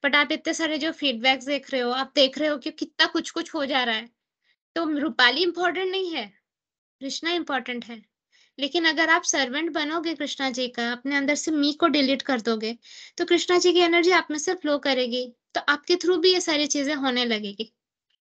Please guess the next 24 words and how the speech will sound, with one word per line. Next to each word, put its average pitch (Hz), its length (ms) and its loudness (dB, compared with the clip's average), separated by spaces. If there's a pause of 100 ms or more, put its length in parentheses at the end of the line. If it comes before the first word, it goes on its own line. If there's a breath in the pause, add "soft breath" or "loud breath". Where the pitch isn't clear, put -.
(120)
रूपाली 330 320 6
हीरोइन 392 440 6
है 320 200 2
ही 440 120 4
नहीं 403 140 2
स्टोरी 311 360 -4
की, 311 160 -6
कृष्णा 311 380 -4
जी 359 120 0
हीरो 247 260 2
है। 214 340 -10 (1400)
So 381 120 2
Vrindavan 330 640 4 (100)
is 392 60 -2
actually 370 600 0
experienced 320 760 0 (160)
as 302 280 0
it 311 160 -2
is 320 280 -4
by 330 120 2 (140)
persons 294 560 -2
who 339 220 0
have 339 140 0
stopped 320 520 0